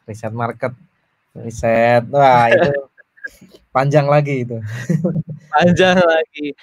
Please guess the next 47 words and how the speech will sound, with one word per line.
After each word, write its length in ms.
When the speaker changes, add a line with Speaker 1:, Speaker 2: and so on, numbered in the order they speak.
Speaker 2:
Intinya 240
gini 200
sih, 160
that's 200
why 120
kenapa 280
kalau 160
misalkan 320
emang 200
udah 160
main 240
di 440
dua 360
sampai 320
sepuluh 320
tahun, 320
ya 80
udah 160
mainnya 240
di 80
situ 240
aja 400
gitu. 240
Jangan 320
tiba-tiba 440
Speaker 1:
Fokus. 80
Speaker 2:
besok 320
kayak 80
mainnya 320
kemana 520
gitu 200
kan. 200
Karena 320
dari 320
sisi 280
knowledge 320
management-nya 480
juga 240
beda 280
ya. 200
Maksudnya 320
kayak 280
dari 240
riset 240
yang 120
udah 160
dilakukan 640